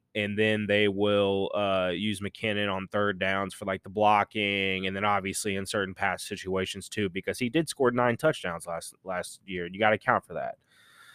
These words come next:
Um, McKinnon had one good, uh, run. Perine, he looks really good. He looks really good, and that, that could just be the veteran in him. He's been in the league for some time. Um,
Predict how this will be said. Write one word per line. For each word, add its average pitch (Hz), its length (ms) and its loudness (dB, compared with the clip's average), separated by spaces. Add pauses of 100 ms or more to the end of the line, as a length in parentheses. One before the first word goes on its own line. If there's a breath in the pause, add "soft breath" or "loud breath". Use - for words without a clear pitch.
(360 soft breath)
Um, 92 680 4 (240)
McKinnon 123 340 6
had 123 180 10
one 117 200 6
good, 117 280 6
uh, 117 160 6
run. 117 520 6 (120)
Perine, 107 720 4
he 143 260 4
looks 160 320 6
really 110 380 4
good. 95 400 0
He 131 160 4
looks 127 240 2
really 107 280 2
good, 95 240 0
and 104 120 0
that, 120 280 2
that 160 180 6
could 185 120 0
just 147 140 -2
be 131 100 4
the 113 100 2
veteran 120 440 4
in 123 120 0
him. 127 300 2
He's 123 140 0
been 120 180 0
in 113 40 -2
the 110 80 0
league 110 240 0
for 110 100 -2
some 117 220 -6
time. 117 420 0 (560)
Um, 92 720 2